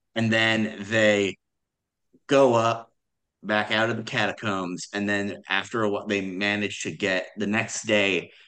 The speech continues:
they get, like, some expert who, uh, you know, I guess for whatever reason to, like, go down with them. And the next time they were there, the phone lines were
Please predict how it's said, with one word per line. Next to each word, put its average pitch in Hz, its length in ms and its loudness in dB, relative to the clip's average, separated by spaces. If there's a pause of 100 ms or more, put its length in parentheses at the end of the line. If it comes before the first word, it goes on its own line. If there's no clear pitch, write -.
(140)
they 101 140 0
get, 98 180 0
like, 90 120 -2
some 107 200 -2
expert 95 600 -2 (140)
who, 90 500 -6 (180)
uh, 78 380 -8 (800)
you 95 100 -8
know, 85 200 -2
I 80 80 -2
guess 82 300 -4 (360)
for 98 160 -2
whatever 95 440 0
reason 90 540 0
to, 95 100 -2
like, 80 220 0 (360)
go 101 240 2
down 92 440 -2
with 98 240 0
them. 82 360 -2 (360)
And 107 160 4
the 101 60 4
next 117 280 0
time 120 180 2
they 113 80 4
were 101 200 2
there, 101 260 2
the 90 100 -6 (120)
phone 123 280 2
lines 101 380 -2
were 90 140 -6